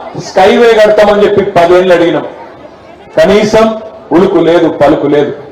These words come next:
రూపాయి సాయం చేయలేదు, ఒక్క కాలేజీ ఇయ్యలే, ఒక్క స్కూల్ ఇయ్యలే. ఇవాళ మాత్రం సిగ్గు లేకుండా వచ్చి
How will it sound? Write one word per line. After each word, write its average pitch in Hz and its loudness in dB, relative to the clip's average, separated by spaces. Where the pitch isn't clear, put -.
రూపాయి 254 2
సాయం 254 0
చేయలేదు, 254 2
ఒక్క 214 0
కాలేజీ 220 2
ఇయ్యలే, 220 2
ఒక్క 196 2
స్కూల్ 220 0
ఇయ్యలే. 247 2
ఇవాళ 190 2
మాత్రం 196 0
సిగ్గు 196 0
లేకుండా 185 2
వచ్చి 175 2